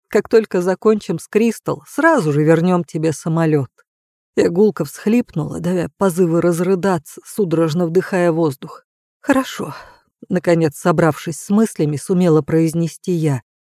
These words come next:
И прежде чем Виктория покинула спальню, окликнула ее. «Передайте Аластару, что я буду свидетельствовать о похищении документов».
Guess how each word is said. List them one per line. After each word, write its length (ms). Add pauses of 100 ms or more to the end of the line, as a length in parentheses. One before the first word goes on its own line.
(160)
И 100
прежде 360
чем 260
Виктория 520
покинула 600
спальню, 500
окликнула 680
ее. 520 (520)
«Передайте 540
Аластару, 680
что 320
я 160
буду 240
свидетельствовать 1040
о 60
похищении 680
документов». 840